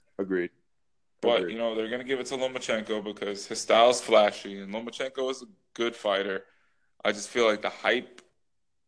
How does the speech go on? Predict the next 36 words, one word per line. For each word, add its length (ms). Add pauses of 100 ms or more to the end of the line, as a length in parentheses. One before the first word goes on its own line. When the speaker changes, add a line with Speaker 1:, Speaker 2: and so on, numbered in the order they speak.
(280)
Speaker 2:
train's 380
going 280
a 40
little 360
too 140
far, 360
call, 320
comparing 480
him 120
to 140
Ali 560 (320)
or 140
saying 260
he's 140
better 240
Speaker 1:
Nah, 140
Speaker 2:
than 100
Speaker 1:
yeah, 80
that's 260
too 60
Speaker 2:
Mayweather 100
Speaker 1:
much. 260 (200)
That's 180
Speaker 2:
or 20
Speaker 1:
too 60
Speaker 2:
saying 200
Speaker 1:
much. 40
Speaker 2:
he's 120
better, 280
he's 180
the 80
best 300
fighter 260
ever. 440 (420)
That, 260
that's, 600